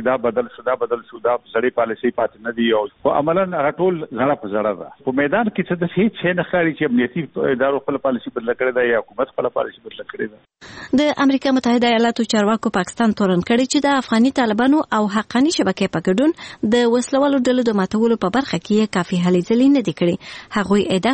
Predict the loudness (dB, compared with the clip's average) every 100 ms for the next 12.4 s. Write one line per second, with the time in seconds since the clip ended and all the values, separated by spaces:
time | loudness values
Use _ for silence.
0 | 2 0 0 0 0 2 2 2 2 0
1 | 0 -2 0 -2 0 0 2 2 2 0
2 | 2 2 2 -2 -4 -2 -2 -2 -2 0
3 | 0 0 0 2 2 2 2 4 4 2
4 | 0 0 -2 -14 -18 -14 -12 -6 0 2
5 | 2 2 2 4 4 2 2 0 -4 -8
6 | -12 0 0 2 0 -2 0 0 2 2
7 | 2 2 2 2 2 0 0 -4 -2 0
8 | 0 0 2 2 0 0 2 4 2 2
9 | 0 2 2 0 -2 -4 -2 0 0 -2
10 | -4 -2 0 2 2 2 4 2 0 -10
11 | -6 0 2 4 4 4 2 0 0 -2
12 | 0 0 2